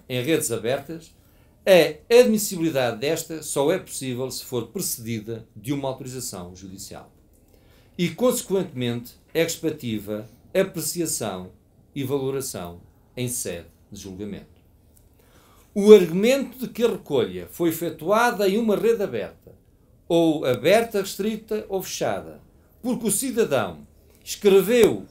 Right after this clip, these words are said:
ou disponibilizou um vídeo autoincriminatório,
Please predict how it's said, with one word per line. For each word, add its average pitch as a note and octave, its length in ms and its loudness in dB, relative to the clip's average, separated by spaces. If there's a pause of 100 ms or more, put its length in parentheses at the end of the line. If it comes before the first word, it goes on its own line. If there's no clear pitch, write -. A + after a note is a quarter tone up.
ou F3+ 140 4
disponibilizou E3 760 -2
um C#3 80 -4
vídeo G3+ 480 -6 (420)
autoincriminatório, D3+ 1400 0